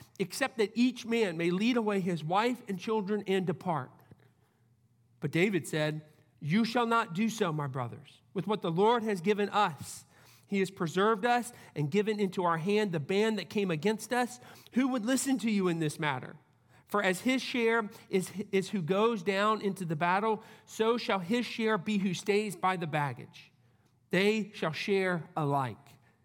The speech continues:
And he made it a statute and a rule for Israel from that day forward to this day. And when David came to Ziklag,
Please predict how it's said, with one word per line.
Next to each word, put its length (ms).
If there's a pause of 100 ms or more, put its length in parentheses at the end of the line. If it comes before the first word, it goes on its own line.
(1160)
And 100
he 60
made 220
it 80
a 40
statute 600 (800)
and 80
a 20
rule 300
for 140
Israel 340
from 180
that 180
day 140
forward 380
to 80
this 240
day. 260 (1400)
And 80
when 100
David 300
came 220
to 100
Ziklag, 520